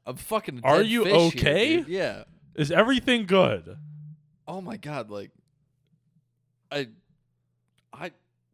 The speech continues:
Speaker 1: hmm. I feel like I, I, I would feel like I'm date raping the girl.
Speaker 2: That's why I felt uncomfortable. I'm like, "Are you okay?"
Speaker 1: No idea what that feels like, but I would assume the girl is just, like, floppy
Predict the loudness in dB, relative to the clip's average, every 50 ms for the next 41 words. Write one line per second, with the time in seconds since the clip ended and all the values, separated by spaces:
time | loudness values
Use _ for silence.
0 | _ _ _ -20 -18 -16 -16 -16 -16 -16 -18 -20 -20 _ _ _ _ _ _ _
1 | _ _ _ _ _ _ _ _ _ _ _ -18 -18 -16 -12 -10 -8 -8 -8 -8
2 | -8 -12 -16 -16 -18 _ _ _ -10 -8 -8 -8 -8 -14 -20 -20 -20 _ -6 -2
3 | 0 0 0 0 -2 -6 -8 -8 -10 -10 -8 -6 -6 -6 -6 -8 -10 _ -10 -10
4 | -8 -8 -8 -10 -10 -10 -8 -6 -6 -6 -6 -10 -18 -20 -18 -20 -20 -20 -20 -20
5 | _ -20 -20 -20 -20 _ _ _ 0 2 2 2 0 -4 -10 -10 0 4 6 8
6 | 8 8 6 4 2 2 2 2 2 2 -2 -2 2 4 2 2 2 -2 -6 -4
7 | -4 -6 -6 -10 _ _ _ -4 -2 0 2 2 0 0 -6 _ _ _ _ _
8 | _ _ _ _ -4 4 6 6 8 8 6 6 6 6 6 6 6 6 6 4
9 | 2 2 2 2 2 2 2 2 4 4 4 4 4 2 0 0 0 -2 0 0
10 | -2 -2 -2 0 0 0 0 2 0 -2 -2 -2 -2 -4 -2 -2 -2 -2 -2 -4
11 | -6 -6 -6 -4 -2 0 0 0 0 -4 -6 -6 -2 -2 -2 -2 -2 -2 -4 -6
12 | -6 -6 -8 -8 -6 -6 -8 -8 -8 -10 -16 -20 -20 -20 -12 -8 -4 -4 -4 -4
13 | -4 -6 -8 -8 -8 -12 -16